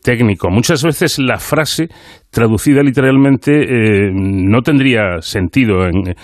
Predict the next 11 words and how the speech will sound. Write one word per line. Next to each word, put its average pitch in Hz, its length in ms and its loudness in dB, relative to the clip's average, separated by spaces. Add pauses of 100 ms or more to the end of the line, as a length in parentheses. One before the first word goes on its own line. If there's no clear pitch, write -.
(180)
en 92 80 0
el 98 100 0
idioma 101 280 0
al 95 100 -4
que 80 480 -6
se - 260 -4
traduce. 98 400 0
Supongo 113 380 -2
que 147 100 -4
ahí 139 100 0
interviene 135 520 0